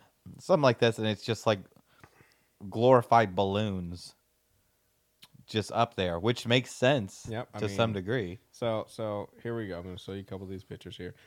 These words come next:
Speaker 2: So yeah, talking about the glorified balloons. One is I also think this is way too much that they actually think there's gonna be this many spaceships docked there. But this is the
Speaker 1: Oh
Speaker 2: mock-up
Speaker 1: my
Speaker 2: of it.
Speaker 1: God, that looks badass.
Speaker 2: The,
Speaker 1: See, this,
Speaker 2: basically a
Speaker 1: this
Speaker 2: bunch
Speaker 1: seems
Speaker 2: of airbags around. But I just like how
Speaker 1: unrealistic
Speaker 2: there's
Speaker 1: at all
Speaker 2: a rocket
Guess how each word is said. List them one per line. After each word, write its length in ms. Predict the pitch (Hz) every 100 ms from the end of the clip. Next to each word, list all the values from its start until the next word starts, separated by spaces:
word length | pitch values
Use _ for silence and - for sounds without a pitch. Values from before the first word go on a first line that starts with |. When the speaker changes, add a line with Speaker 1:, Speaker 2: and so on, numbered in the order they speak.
| -
Speaker 2:
So 100 | 135
yeah, 140 | 107
talking 160 | - 123
about 180 | 127
the 60 | 107
glorified 480 | 117 123 120 120 107
balloons. 520 | 110 127 101 98 104 - -
One 180 | 170 214
is 80 | 160
I 100 | 156
also 200 | 156 151
think 180 | 143
this 160 | 117 139
is 160 | 123 107
way 340 | 101 127 143
too 200 | 135 127
much 240 | 113 110
that 60 | 104
they 120 | 107
actually 220 | 110 - 110
think 60 |
there's 100 | 104
gonna 120 | 101 104
be 80 | 101
this 220 | 107 -
many 120 | 104
spaceships 580 | - - 110 - 107 -
docked 340 | 104 107 -
there. 240 | 92 90 - - _
But 220 | - 107 -
this 180 | 160
is 220 | 180 151 - _ _
the 80 | -
Speaker 1:
Oh 360 | 127 123 123 117
Speaker 2:
mock-up 40 |
Speaker 1:
my 320 | 107 98 98 95
Speaker 2:
of 100 | 123
it. 40 |
Speaker 1:
God, 260 | 123 147 104
that 100 | 131
looks 220 | 135 123
badass. 680 | 113 110 107 104 92 90 - - 123
Speaker 2:
The, 140 | 123
Speaker 1:
See, 200 | 123 120
this, 240 | 117 123
Speaker 2:
basically 120 | 139 135
a 40 |
Speaker 1:
this 100 | 131
Speaker 2:
bunch 120 | 131
Speaker 1:
seems 220 | 135 123 131
Speaker 2:
of 40 |
airbags 460 | 139 123 127 127 120
around. 160 | 120 - -
But 100 | 113
I 100 | 117
just 100 | 113
like 120 | 113
how 60 | 113
Speaker 1:
unrealistic 320 | 107 104 - 98
Speaker 2:
there's 40 | 101
Speaker 1:
at 80 | 98
all 180 | 151 139
Speaker 2:
a 60 |
rocket 180 | 147 160